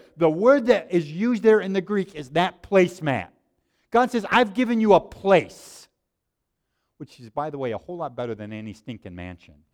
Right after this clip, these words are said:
I don't know what we would do with a mansion anyways. I'd have to hire somebody to clean it. I don't need a mansion. I just want to get as close to Jesus as possible.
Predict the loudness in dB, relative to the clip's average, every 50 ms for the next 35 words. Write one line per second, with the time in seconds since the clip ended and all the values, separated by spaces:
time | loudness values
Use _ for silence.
0 | _ _ _ -10 -10 -8 -6 -6 -4 -4 -4 -4 -6 -6 -8 -8 -8 -10 -8 -8
1 | -8 -8 -8 -10 -10 -12 -12 -10 -10 -10 -10 -10 -10 -12 -12 -12 -14 -18 _ _
2 | _ _ _ _ _ _ _ _ _ _ _ _ _ _ _ _ _ _ -4 -4
3 | -2 -2 -4 -6 -4 -2 -2 -2 -2 -4 -4 -4 -4 -4 -4 -6 -8 -10 -10 -8
4 | -6 -6 -6 -6 -8 -10 -14 _ _ _ _ _ _ _ _ _ _ _ _ _
5 | _ _ _ _ _ _ _ _ _ _ _ _ _ _ _ _ _ _ _ _
6 | _ _ _ _ _ _ _ -4 -4 -2 -2 -2 -2 -2 0 0 2 2 2 2
7 | 2 2 0 0 0 -2 -4 -8 -8 -6 -6 -6 -6 -6 -6 -4 -4 -4 -4 -4
8 | -4 -4 -4 -6 -6 0 0 0 0 0 -4 -12 -18 -14 -10 -10 -10 -10 -8 -10
9 | -10 -10 -10 _ -10 -8 -8 -8 -6 -4 -2 -2 -2 -2 -6 _